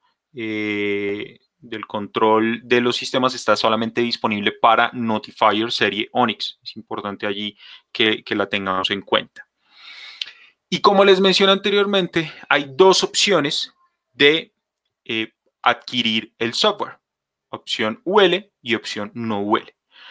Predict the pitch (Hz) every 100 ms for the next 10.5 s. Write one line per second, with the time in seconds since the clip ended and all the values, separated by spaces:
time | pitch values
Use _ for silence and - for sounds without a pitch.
0 | - - 117 117 - 160 - 190 208 185
1 | 165 202 - 120 - 120 110 113 113 107
2 | - 143 143 156 160 160 170 170 196 165
3 | 151 - 131 127 127 - 113 113 123 131
4 | 143 131 127 143 - 110 101 - 120 104
5 | 110 120 _ - 120 127 - 110 104 104
6 | 123 135 123 - 104 98 120 123 156 127
7 | 156 _ 139 120 110 - - - - 107
8 | 104 120 170 170 254 170 - - 113 107
9 | - 165 - 156 - - - - 127 113
10 | 143 135 135 156